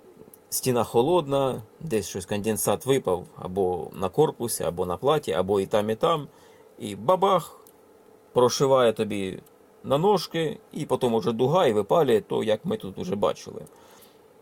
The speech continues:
Тому у мене от з'явилась така думка. Є отакий от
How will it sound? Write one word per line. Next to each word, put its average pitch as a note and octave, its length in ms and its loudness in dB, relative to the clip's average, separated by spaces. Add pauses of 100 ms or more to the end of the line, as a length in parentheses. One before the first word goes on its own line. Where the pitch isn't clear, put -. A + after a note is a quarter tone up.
(1500)
Тому E3 220 -4
у - 20 -4
мене D#3 200 -2
от D3 180 -4 (100)
з'явилась C3 320 -2
така B2+ 220 -2
думка. A#2+ 460 -4 (580)
Є - 200 -10
отакий - 360 -12
от - 80 -12